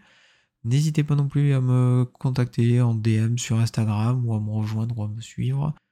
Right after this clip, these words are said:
ou à m'envoyer un email. Je répondrai à vos questions avec plaisir. Vous retrouverez bien évidemment ce podcast sous forme d'article sur mon blog. Je vous mets le lien dans la description et vous y trouverez également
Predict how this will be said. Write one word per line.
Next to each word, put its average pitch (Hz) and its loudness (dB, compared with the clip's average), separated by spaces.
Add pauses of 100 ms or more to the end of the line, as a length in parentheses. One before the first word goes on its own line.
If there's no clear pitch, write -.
(200)
ou 135 6
à - 8
m'envoyer 120 4
un 110 2
email. 110 2
Je 147 0
répondrai 113 0
à 117 2
vos 123 -2
questions 120 -2
avec 143 -2
plaisir. 113 -2 (440)
Vous 139 0
retrouverez 147 2
bien 139 0
évidemment 127 0
ce - -8
podcast 127 -4
sous - -16
forme 120 -4
d'article 117 -4
sur - -4
mon 113 -2
blog. 113 -2 (160)
Je 135 -2
vous 139 0
mets 135 4
le 123 4
lien 120 2
dans 117 0
la 131 2
description 120 -2
et 143 2
vous 120 -2
y 117 -4
trouverez 117 0
également 117 0